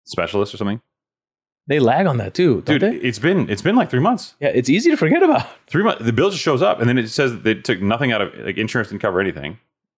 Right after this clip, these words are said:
Speaker 1: And we're
Speaker 2: What?
Speaker 1: like, "Why?" And,
Speaker 2: Yeah,
Speaker 1: and here's the thing.
Speaker 2: what?
Speaker 1: I, I don't consider myself to be a stupid person,
Speaker 2: <laughs>
Speaker 1: but if I can't fucking understand your billing, like,
Speaker 2: Yeah.
Speaker 1: like,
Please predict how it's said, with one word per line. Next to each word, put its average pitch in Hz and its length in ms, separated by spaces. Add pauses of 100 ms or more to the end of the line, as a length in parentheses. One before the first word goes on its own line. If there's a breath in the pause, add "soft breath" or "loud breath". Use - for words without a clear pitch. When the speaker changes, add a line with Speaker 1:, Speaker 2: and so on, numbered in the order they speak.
(160)
Speaker 1:
And 98 100
we're 107 60
Speaker 2:
What? 95 60
Speaker 1:
like, 87 120
"Why?" 98 360
And, - 160 (180 soft breath)
Speaker 2:
Yeah, 156 120
Speaker 1:
and 131 80
here's 202 120
the 185 80
thing. - 100
Speaker 2:
what? 214 40
Speaker 1:
I, 147 200
I - 40
don't 240 100
consider 220 240
myself 202 200
to 214 60
be 175 80
a 110 40
stupid 220 320
person, 294 320
Speaker 2:
<laughs> - 1000
Speaker 1:
but 139 180
if 135 120
I 208 100
can't 311 240
fucking 247 220
understand 214 340
your 185 100
billing, 226 340
like, 160 160
Speaker 2:
Yeah. 180 320
Speaker 1:
like, 151 200